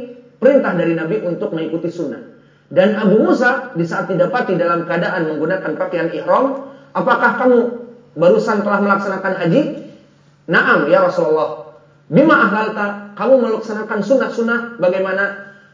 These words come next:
"Aku melaksanakan sunnah ahlaltu bi labaik Allahumma labaik, seperti yang kamu ajarkan, ya Rasulullah." "Rasulullah, apa yang katakan karena mengikuti sunnahnya?"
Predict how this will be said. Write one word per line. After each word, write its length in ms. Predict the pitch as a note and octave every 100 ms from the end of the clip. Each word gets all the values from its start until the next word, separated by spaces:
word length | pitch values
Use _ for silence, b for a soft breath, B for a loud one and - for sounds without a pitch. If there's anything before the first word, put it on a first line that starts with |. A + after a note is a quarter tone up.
| B
"Aku 240 | G#3+ G#3+ G#3
melaksanakan 600 | F#3 - F#3+ F#3+ F#3 F3
sunnah 560 | E3+ G3+ G3 G3+ - E3+
ahlaltu 480 | E3+ F3 F3 E3
bi 80 | D3
labaik 480 | D3+ E3 E3 F3+ E3+
Allahumma 320 | E3 D#3+ D#3+
labaik, 680 | D#3 C#3+ F#3+ A#3 A#3 - -
seperti 360 | - G3 F3+ A#3
yang 160 | A#3
kamu 240 | B3+ C4+ B3+
ajarkan, 340 | D4 - A3 F#3+
ya 80 |
Rasulullah." 640 | F3+ - D#3+ D#3 - - - _ _ _ _ _ -
"Rasulullah, 800 | D3 D#3+ D3+ D3+ E3 G3 G3+ -
apa 200 | G3+ F#3 E3
yang 160 | E3
katakan 720 | D3+ - - D#3+ D#3+ D#3+ -
karena 180 | D#3+ D#3
mengikuti 800 | D3 D3+ C#3+ D#3 D3+ D3 - -
sunnahnya?" 800 | - D#3 D#3+ D#3+ F3 F3+ - -